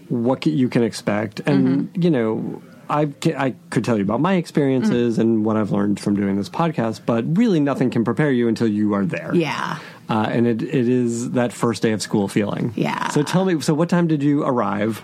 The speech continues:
Speaker 2: Uh,
Speaker 1: Who,
Speaker 2: actually <laughs>
Speaker 1: Oh,
Speaker 2: The
Speaker 1: boy.
Speaker 2: first day,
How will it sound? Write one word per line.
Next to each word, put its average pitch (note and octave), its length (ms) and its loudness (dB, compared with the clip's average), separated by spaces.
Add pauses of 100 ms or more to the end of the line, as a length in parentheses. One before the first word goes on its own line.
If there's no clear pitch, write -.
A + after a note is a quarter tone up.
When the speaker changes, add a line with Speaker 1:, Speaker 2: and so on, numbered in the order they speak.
Speaker 2:
Uh, A#3 420 -2 (240)
Speaker 1:
Who, E3+ 360 2
Speaker 2:
actually - 280 -2 (140)
<laughs> C#5 120 0 (640)
Speaker 1:
Oh, G2+ 360 0
Speaker 2:
The C4+ 200 -2
Speaker 1:
boy. - 80 -4
Speaker 2:
first D4 340 -2
day, A3 380 0